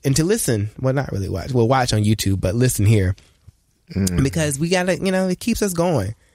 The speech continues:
Speaker 1: I feel like we're N P R. <laughs>
Speaker 2: Oh my God.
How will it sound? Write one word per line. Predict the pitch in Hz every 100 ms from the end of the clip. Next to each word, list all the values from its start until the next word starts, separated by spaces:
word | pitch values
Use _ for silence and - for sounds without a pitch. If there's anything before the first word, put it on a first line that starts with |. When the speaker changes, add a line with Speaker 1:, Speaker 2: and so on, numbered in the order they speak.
| _
Speaker 1:
I | -
feel | 190
like | 180
we're | 175
N | 165 175
P | 175
R. | 139 95 110 -
<laughs> | _ - - - - 269 240 -
Speaker 2:
Oh |
my | 104 95
God. | - 156